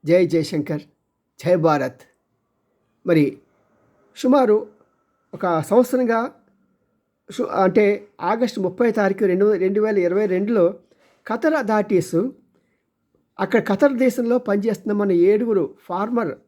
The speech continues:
నేవీ ఎంప్లాయీస్ని అరెస్ట్ చేశారండి.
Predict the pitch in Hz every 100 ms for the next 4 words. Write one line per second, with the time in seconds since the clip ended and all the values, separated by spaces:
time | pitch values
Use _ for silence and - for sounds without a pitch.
0 | _ _ _ _ _ _ _ _ _ -
1 | 170 196 247 185 185 196 185 160 220 -
2 | _ _ _ - 185 190 202 175 170 135
3 | 123